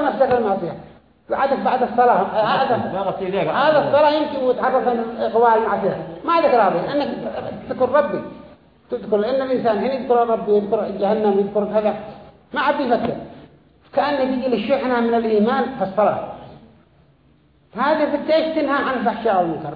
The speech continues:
Speaker 1: بيخلي إيش؟ بيخلي المعاصي، بيخلي المنكرات، بيخليه يلتزم باقي الواجبات.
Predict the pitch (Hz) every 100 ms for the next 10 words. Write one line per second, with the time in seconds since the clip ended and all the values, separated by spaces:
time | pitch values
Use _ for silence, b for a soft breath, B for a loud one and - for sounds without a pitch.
0 | 233 220 285 294 311 294 285 277 - -
1 | - - - - _ _ _ _ _ -
2 | 214 269 247 214 170 143 - - - -
3 | 233 254 247 208 175 147 - - 196 -
4 | 262 277 262 262 262 262 277 254 247 226
5 | 190 - 139